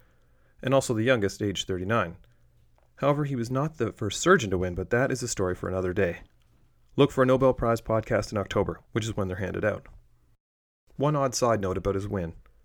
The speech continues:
One source claims that Carrel used the prize money to buy the island of Saint Gildas in the English Channel off the Brittany coast of France. So his next area of study was on tissue culture, meaning to grow cell types in isolation. His goal was to eventually be able to grow whole organs for transplantation.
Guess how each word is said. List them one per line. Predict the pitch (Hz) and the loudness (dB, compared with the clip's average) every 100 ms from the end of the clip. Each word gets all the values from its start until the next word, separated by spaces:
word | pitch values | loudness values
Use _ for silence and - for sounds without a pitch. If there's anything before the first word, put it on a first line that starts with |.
| _ | _
One | - 156 | 2 2
source | 156 147 | 2 -2
claims | - 117 110 113 | -2 -4 -4 -6
that | 95 | -4
Carrel | 117 117 | 2 2
used | 117 120 - | 2 -4 -4
the | |
prize | - 120 127 | -2 0 0
money | 104 90 98 131 | -2 -4 -6 -8
to | - | -2
buy | 120 | 0
the | 110 98 - | 0 -4 -2
island | 123 135 143 | 0 0 -2
of | 113 101 | -4 -4
Saint | - 143 120 | -2 -2 2
Gildas | 120 98 101 - | 0 2 -2 -6
in | 104 | -6
the | 101 | -2
English | 117 123 - | -2 -2 -4
Channel | 101 92 92 | -4 -4 -4
off | 92 | -4
the | 87 | -4
Brittany | 110 - 101 | -4 -4 -6
coast | 95 85 - | -6 -6 -6
of | - | -8
France. | 87 78 - - _ _ _ _ _ _ _ _ _ _ _ _ - - _ _ | -8 -8 -14 -16 _ _ _ _ _ _ _ _ _ _ _ _ -20 -20 _ _
So | - | 0
his | 131 131 | 2 4
next | 190 - | 2 2
area | 123 107 | 2 2
of | |
study | - 95 95 | 0 -2 -2
was | 98 | -2
on | 104 98 | -2 0
tissue | 170 170 123 | 0 0 -2
culture, | - - - - _ _ _ - | -4 -8 -12 -14 _ _ _ -4
meaning | 123 120 | 0 0
to | 110 | -2
grow | 110 117 | 2 4
cell | 110 143 139 | 4 2 2
types | 101 92 - | 0 -2 -2
in | 95 | -4
isolation. | 95 95 95 - - - - _ _ _ _ _ - | -4 -2 -2 -4 -8 -12 -20 _ _ _ _ _ -4
His | 156 | 0
goal | 156 160 | 4 4
was | 160 156 | 4 2
to | 123 | 0
eventually | 127 147 147 | 2 0 0
be | 127 | 0
able | 117 | 0
to | 113 | -2
grow | 110 104 | -2 -2
whole | 101 139 147 | 0 -2 0
organs | 113 101 92 | 0 0 -4
for | - | -6
transplantation. | - 95 92 98 90 120 113 - | -6 -8 -8 -8 -4 -2 -2 -6